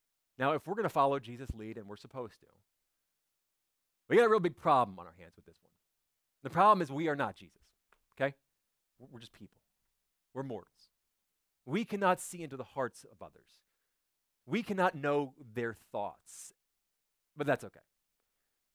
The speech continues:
because Jesus sent us the Holy Spirit to help us. And so for us,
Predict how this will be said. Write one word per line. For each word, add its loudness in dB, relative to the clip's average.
because -8
Jesus -10
sent -8
us -12
the -12
Holy -14
Spirit -20
to -20
help -20
us. -20
And -14
so -4
for 2
us, 0